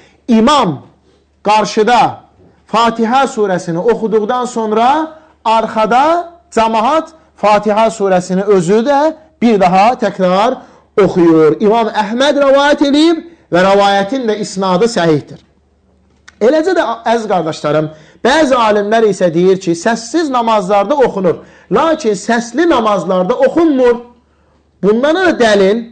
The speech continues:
Peyğəmbər sallallahu aleyhi və səlləmin hədisi ki, "Mən kənə ləhu imamun fə qiraətuhu qiraətun ləh." Kim imamla birlikdə namaz qılırsa,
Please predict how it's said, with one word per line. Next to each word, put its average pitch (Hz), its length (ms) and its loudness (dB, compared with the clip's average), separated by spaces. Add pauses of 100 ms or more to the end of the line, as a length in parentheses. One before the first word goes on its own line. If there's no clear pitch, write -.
(640)
Peyğəmbər 269 520 4
sallallahu 240 540 0
aleyhi 220 340 2
və 202 140 2
səlləmin 196 420 0
hədisi 185 440 -2
ki, 185 200 0 (1080)
"Mən 214 380 2
kənə 311 480 2
ləhu 220 360 2 (120)
imamun 208 680 2 (380)
fə 240 120 2 (120)
qiraətuhu 226 1040 0 (200)
qiraətun 240 880 0
ləh." 202 200 -2 (540)
Kim 359 360 0
imamla 254 680 2
birlikdə 202 600 0
namaz 208 420 -2
qılırsa, 196 1000 0